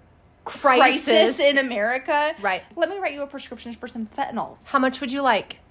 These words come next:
Speaker 1: And then
Speaker 2: So
Speaker 1: on
Speaker 2: what,
Speaker 1: top
Speaker 2: I
Speaker 1: of
Speaker 2: could accidentally take an extra pill when I'm already high on my pain meds and die in my bed? Like, that's cool.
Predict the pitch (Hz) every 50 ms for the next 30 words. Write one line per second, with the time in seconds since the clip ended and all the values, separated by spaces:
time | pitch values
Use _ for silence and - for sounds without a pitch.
0 | _ _ _ - - 262 285 330 381 427 427 415 381 392 403 381 392 403 311 370
1 | 330 311 - - 285 302 320 330 359 330 349 349 370 330 302 311 302 330 - 311
2 | 277 - - 294 302 285 320 339 320 294 277 254 - 240 254 262 269 277 294 -
3 | - - 226 233 254 277 277 269 247 247 240 - 233 226 240 262 277 277 262 285
4 | 240 254 214 - - 196 151 160 180 160 214 247 302 294 277 269 254 247 240 226
5 | 208 196 175 208 240 262 269 262 254 254 240 - 233 226 233 285 302 - - _
6 | - 208 190 170 185 214 233 262